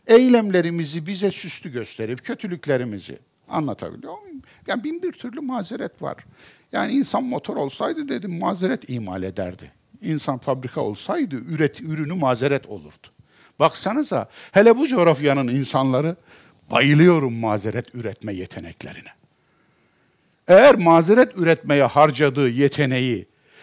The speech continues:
şöyle doğru dürüst bir üretime harcasın, hatta kırkta birini harcasın bu memleket abad olurdu.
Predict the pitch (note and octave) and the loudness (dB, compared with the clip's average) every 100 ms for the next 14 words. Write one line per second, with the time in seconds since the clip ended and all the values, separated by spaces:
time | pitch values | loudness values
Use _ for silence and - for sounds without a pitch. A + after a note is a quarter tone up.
0 | - - B3+ B3 A3+ E3+ A#2 - _ - | -8 -4 2 2 6 6 4 -2 _ 4
1 | G3+ C#4+ F4+ G#3 G3+ G3 - G#3+ G3 G3 | 6 8 6 4 0 -2 -2 -2 6 6
2 | G#3 A#3 F#3 D3 A#2+ C3 - G3+ C4 - | 6 2 4 4 4 -2 -2 -4 -4 -10
3 | - - - G3+ F#3+ C#4 C#4+ E3 C#3+ D3 | 0 0 4 2 4 2 4 2 2 -2
4 | C3+ A#2+ D3 C3 C3 F3+ C3+ E3 D#3 C3 | -2 2 2 2 -4 -6 -6 -2 -2 -2
5 | - C#3 A#2 B2+ B2 A2+ F#2+ D2 - | -2 -2 2 0 2 -2 -4 -14 -20